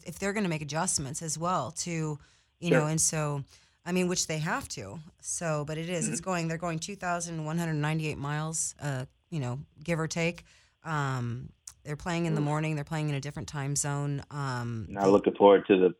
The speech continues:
Speaker 2: the plane ride. <laughs>
Speaker 1: You're, you're not? <laughs>
Speaker 2: Well, it's just, you know, it's a long way to go, go West Coast to East Coast and all that.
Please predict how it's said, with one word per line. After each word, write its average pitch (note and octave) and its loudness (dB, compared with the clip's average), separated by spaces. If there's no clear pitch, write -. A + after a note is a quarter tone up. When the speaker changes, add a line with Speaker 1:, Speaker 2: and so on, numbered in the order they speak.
Speaker 2:
the A#2+ 4
plane G#2 0
ride. E2+ -4
<laughs> - 6
Speaker 1:
You're, G3 2
you're G3+ 2
not? G3+ 2
<laughs> G3+ -6
Speaker 2:
Well, B2+ 12
it's B2 -6
just, A#2+ -6
you B2 -4
know, G#2+ -4
it's G#2 -6
a A2 -6
long G2+ -4
way G2 -4
to F#2+ -6
go, F#2+ 0
go F#2 -4
West F#2+ -4
Coast F2+ -2
to - -12
East F#2+ -8
Coast F2 2
and F2+ -4
all F2 2
that. E2+ 0